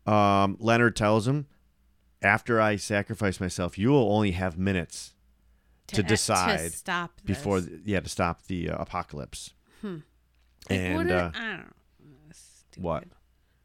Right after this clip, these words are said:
Speaker 2: I just don't get the apocalypse.
Speaker 1: Okay, but that's, that, that, that's not for you to decide.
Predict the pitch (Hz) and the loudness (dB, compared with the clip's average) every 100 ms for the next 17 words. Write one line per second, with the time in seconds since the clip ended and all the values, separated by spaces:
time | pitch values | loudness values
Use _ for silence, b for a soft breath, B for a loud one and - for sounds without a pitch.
0 | _ _ _ - 269 302 226 196 175 127 | _ _ _ -16 -14 -12 -8 -8 -10 -18
1 | - 92 110 - - - - - 156 175 | -20 -20 -20 -20 -20 -20 -20 -20 -20 -20
2 | _ _ _ _ _ _ _ _ _ _ | _ _ _ _ _ _ _ _ _ _
3 | 175 - 202 196 220 - - - - 165 | -6 -4 -2 -2 -2 -4 -14 -18 -16 -16
4 | - 196 - - 202 - - 202 185 190 | -8 -8 -6 -4 -4 -6 -2 -2 -2 -2
5 | 180 147 131 107 69 - | -2 0 0 -2 -2 -8